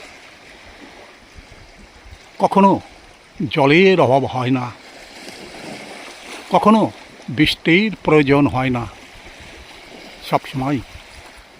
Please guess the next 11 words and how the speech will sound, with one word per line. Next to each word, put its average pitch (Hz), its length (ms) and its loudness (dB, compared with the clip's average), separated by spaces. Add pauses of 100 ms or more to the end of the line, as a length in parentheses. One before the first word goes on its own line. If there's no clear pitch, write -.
(560)
সাগর 175 420 4 (2750)
জলের 147 320 2 (220)
পরিপূর্ণতা 147 680 -2 (2000)
এই 143 140 2
সমস্ত 147 280 -4 (180)
গাছগুলিকে 127 500 -4 (100)
প্রদান 127 300 0 (120)
করে 127 240 -4
থাকে 135 220 -10 (1160)
এবং 151 160 0 (2500)
সাগরের 170 380 2